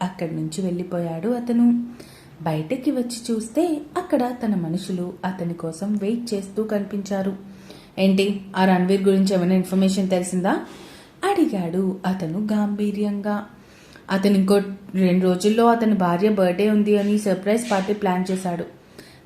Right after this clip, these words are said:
అన్నారు వాళ్ళు. అది విన్న అతని పెదాలు క్రూరంగా విచ్చుకున్నాయి. అదే రోజు సాయంత్రం ఆశ్రమంకి వెళ్ళి అక్కడ ఆవిడతో మాట్లాడి ఆవిడకి ఏదో చెప్పి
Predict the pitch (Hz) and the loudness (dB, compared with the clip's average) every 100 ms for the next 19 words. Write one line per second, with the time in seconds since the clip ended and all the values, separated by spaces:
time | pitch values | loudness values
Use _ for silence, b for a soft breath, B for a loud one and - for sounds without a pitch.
0 | - 320 302 208 160 170 214 220 214 208 | -4 0 2 0 -2 -4 -4 -2 -2 -2
1 | 220 220 - B B B B 330 359 330 | -4 -6 -14 B B B B -2 6 6
2 | 254 240 226 214 208 196 190 185 175 165 | 8 6 6 0 -2 -6 -4 -6 -4 -8
3 | 156 180 170 208 247 240 - 294 285 277 | -6 -6 -4 -6 -6 -10 -8 -6 -4 -2
4 | 208 175 175 208 214 - 214 214 208 202 | -4 -4 -4 -4 -4 -6 -6 -2 -2 -2
5 | 208 214 B B B B B - 175 175 | -4 -6 B B B B B -4 -2 -2
6 | 180 180 175 208 208 180 170 285 311 240 | -2 -4 -6 -6 -4 -4 -2 0 0 -2
7 | - 330 349 - 247 208 190 196 175 170 | -4 -4 -4 -2 0 0 -2 -4 -4 -4
8 | 170 170 B B B - 339 285 220 170 | -6 -10 B B B -6 -2 0 0 -2
9 | 185 185 190 175 156 156 190 170 196 277 | -4 -4 -4 -4 -6 -8 -6 -6 -6 -6
10 | 240 240 285 262 233 233 190 160 160 208 | -8 -6 -2 0 -2 -2 -4 -4 -4 -4
11 | 202 190 - 180 | -6 -8 -8 -8